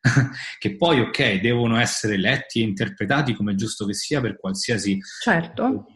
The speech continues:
Speaker 1: di statistica e di resoconto. Però quello che voglio dire è che, eh, spesso, ehm,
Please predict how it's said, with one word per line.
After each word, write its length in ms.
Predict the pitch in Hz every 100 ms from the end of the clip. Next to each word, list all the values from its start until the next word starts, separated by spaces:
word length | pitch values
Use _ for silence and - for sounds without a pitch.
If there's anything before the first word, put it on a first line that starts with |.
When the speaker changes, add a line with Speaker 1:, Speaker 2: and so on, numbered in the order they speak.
| -
Speaker 1:
di 180 | 107 101
statistica 680 | - 98 143 - - 113
e 40 | 104
di 200 | 104 104
resoconto. 840 | 101 104 101 107 92 - 87 - _ _ _ _ _ _
Però 180 | - 143
quello 160 | 143 139
che 100 | 117
voglio 220 | 113 110
dire 200 | 107 95
è 40 |
che, 280 | 98 107 98 - - - - - _
eh, 220 | 127 -
spesso, 1000 | - - 147 104 - - 104 101 101 98
ehm, 1000 | - 95 92 92 92 90 87 85 85 87